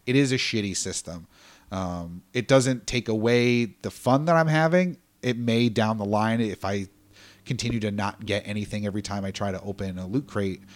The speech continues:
which I only, I think I opened, like, two outside of the, like, "You logged in for the day, here's a loot crate," um, 'cause they give you those. And then if you do certain things in the,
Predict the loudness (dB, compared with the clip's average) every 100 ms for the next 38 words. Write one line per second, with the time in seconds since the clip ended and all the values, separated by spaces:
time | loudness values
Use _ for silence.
0 | -20 -4 -2 2 2 2 0 0 0 2
1 | 0 0 -6 -8 -12 -14 -10 -10 -12 -20
2 | -20 _ 2 2 4 4 4 0 -2 0
3 | 0 -4 0 4 4 2 0 0 -4 -4
4 | -4 -4 0 -2 -2 -10 -12 -16 -20 -20
5 | _ -4 -4 -6 -10 -8 -4 -4 -4 -12
6 | -16 -18 -20 _ _ _ _ _ -6 0
7 | 0 2 0 0 0 0 -2 -4 -6 -6
8 | -8 -6 -6 -6 -6 -6 -6